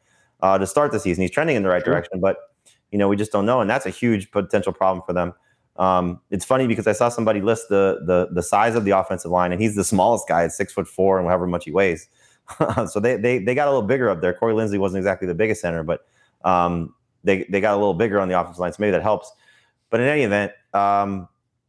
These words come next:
Speaker 1: I think Rodgers, i-, if, if he's a little bit lower, is a great value pick.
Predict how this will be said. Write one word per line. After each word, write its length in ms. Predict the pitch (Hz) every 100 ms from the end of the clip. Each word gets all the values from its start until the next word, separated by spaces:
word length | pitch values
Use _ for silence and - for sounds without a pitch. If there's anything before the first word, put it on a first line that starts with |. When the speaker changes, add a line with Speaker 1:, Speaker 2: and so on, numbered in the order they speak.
| - - -
Speaker 1:
I 100 | 170
think 160 | 240
Rodgers, 460 | 170 175 196 175 143
i-, 180 | - 147
if, 180 | 151 143 -
if 160 | 147 147
he's 420 | 165 165 160 - _ _ _ _ _ -
a 60 | 139
little 220 | 165 190
bit 200 | 147 120
lower, 720 | 110 120 185 127 107 110 - _ _ _ -
is 160 | 123
a 80 | 120
great 300 | 92 127 113
value 360 | 101 147 175 117
pick. 300 | 101 98